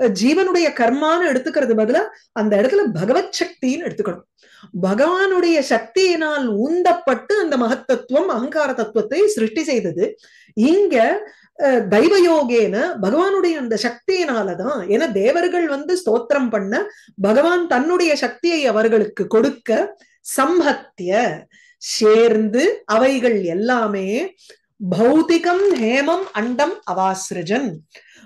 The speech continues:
ப-, பௌதிகம், இந்த பஞ்ச-, பா-, பாஞ்சபௌதிகமாக இருக்கக்கூடிய, பஞ்சபூதங்களாக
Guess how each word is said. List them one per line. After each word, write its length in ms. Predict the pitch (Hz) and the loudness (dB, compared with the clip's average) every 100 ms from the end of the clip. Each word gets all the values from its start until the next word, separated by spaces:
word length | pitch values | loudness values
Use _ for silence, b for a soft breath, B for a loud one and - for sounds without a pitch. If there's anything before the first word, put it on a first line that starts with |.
| B 196 202 | B -6 -6
ப-, 340 | 196 185 196 | -8 -6 0
பௌதிகம், 500 | 247 359 349 311 320 - _ b b | 2 4 2 0 -2 -4 _ b b
இந்த 640 | 311 320 311 262 - - - | 0 2 2 2 0 -12 -6
பஞ்ச-, 440 | - 269 320 359 - | 0 2 2 2 2
பா-, 280 | 240 240 214 | 0 0 0
பாஞ்சபௌதிகமாக 1120 | 233 285 320 359 285 320 330 294 269 262 262 339 | 0 0 0 0 2 0 0 -2 0 0 0 0
இருக்கக்கூடிய, 600 | 226 233 247 226 208 311 | -2 -2 -2 2 2 2
பஞ்சபூதங்களாக 1400 | 240 262 262 208 320 359 349 339 320 294 277 269 277 | 0 -2 -2 0 0 0 0 0 0 2 0 0 0